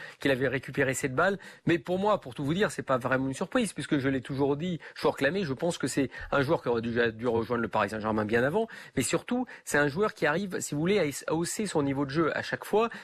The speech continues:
C'est, c'est pour moi un peu le Matuidi sénégalais, c'est-à-dire Matuidi, il part toujours avec des a priori, est-ce qu'il va jouer, est-ce qu'il va pas jouer, et puis après, il est titulaire partout.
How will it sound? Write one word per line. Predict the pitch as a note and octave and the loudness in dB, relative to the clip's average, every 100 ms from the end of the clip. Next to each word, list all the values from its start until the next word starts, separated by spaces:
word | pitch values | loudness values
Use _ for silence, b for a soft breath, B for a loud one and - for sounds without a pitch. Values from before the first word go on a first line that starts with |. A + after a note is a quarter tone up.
| B B | B B
C'est, | - F#3+ | -2 0
c'est | D3+ F#3+ | 0 -2
pour | F3+ F#3 | 0 0
moi | G3 G#3 | 2 0
un | |
peu | G3 | 2
le | F3 | 2
Matuidi | D#3+ E3 F3+ F3 | 2 0 -4 -4
sénégalais, | G#3 E3+ D#3+ F3+ E3+ D#3 | -2 -2 2 2 2 -2
c'est-à-dire | - C3 C3+ | -4 0 2
Matuidi, | D#3 D#3 E3+ D#3+ D3+ | 2 -2 -4 -2 -2
il | |
part | C#3+ D#3 - | 2 0 0
toujours | D#3+ D#3 E3 | -4 2 4
avec | C3 B2 | 4 0
des | A#2 A#2+ | -2 0
a | B2+ | 0
priori, | B2+ B2 A#2 D#3+ D#3 | 0 0 0 0 -2
est-ce | - | -2
qu'il | C3 | 0
va | A2+ G#2+ | 2 2
jouer, | A#2+ | -2
est-ce | A2+ - | -4 -2
qu'il | G2+ | -2
va | |
pas | G2+ | -2
jouer, | G#2+ E3 C3+ | 0 0 0
et | |
puis | - A#2 | -4 -4
après, | - E3+ C#3+ | 0 -2 -2
il | A2+ | -6
est | A2+ | -8
titulaire | - D3+ F3+ - | -4 0 0 0
partout. | F3 - D#3+ | -4 -2 -4